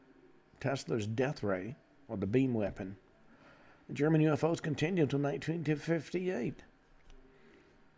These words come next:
It's been concluded our government's serious concerns about, uh, German U F Os remains critical to the present day.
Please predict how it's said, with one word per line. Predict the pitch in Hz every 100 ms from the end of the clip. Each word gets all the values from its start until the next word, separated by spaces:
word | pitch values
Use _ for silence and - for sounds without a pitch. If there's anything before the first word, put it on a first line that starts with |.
| _ _ - _ _ - - - - - _ - _ _ _ - _ _ - - _ _ -
It's | 143
been | 143 135
concluded | 127 - 131 165
our | 135 135
government's | 127 139 151 127
serious | - 139 147
concerns | - 135 - 151 170
about, | 139 135 131 139
uh, | 131
German | 127 143 151
U | 147 151
F | 131
Os | 147 175
remains | 143 151 151
critical | - 180 185 147
to | 151
the | 156
present | 151 170 175 202
day. | 185 269 139